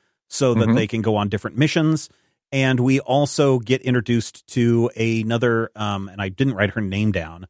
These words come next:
Speaker 1: Uh,
Speaker 2: Gigi.
Speaker 1: an-,
Speaker 2: Gigi
Speaker 1: Gigi,
Speaker 2: Cusimano.
Speaker 1: yeah, from the Science Police. She's the roommate of Siobhan Aaron. And,
Speaker 2: Mm-hmm.
Speaker 1: um,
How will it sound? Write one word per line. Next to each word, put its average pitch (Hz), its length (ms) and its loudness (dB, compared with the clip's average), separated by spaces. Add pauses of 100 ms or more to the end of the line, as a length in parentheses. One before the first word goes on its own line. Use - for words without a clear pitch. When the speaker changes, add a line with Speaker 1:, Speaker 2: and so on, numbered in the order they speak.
(380)
Speaker 1:
Uh, 110 180 0
Speaker 2:
Gigi. 110 400 0
Speaker 1:
an-, - 60 -20 (100)
Speaker 2:
Gigi 151 340 2
Speaker 1:
Gigi, 160 140 2
Speaker 2:
Cusimano. 107 360 0 (120)
Speaker 1:
yeah, 110 300 -2
from 123 180 -2
the 117 60 0
Science 131 300 0
Police. 104 380 -4
She's 120 240 -2
the 113 100 0
roommate 113 720 2
of 110 160 2
Siobhan 101 460 0
Aaron. 95 380 -8 (480)
And, 117 400 2
Speaker 2:
Mm-hmm. 120 260 -2
Speaker 1:
um, 107 460 -2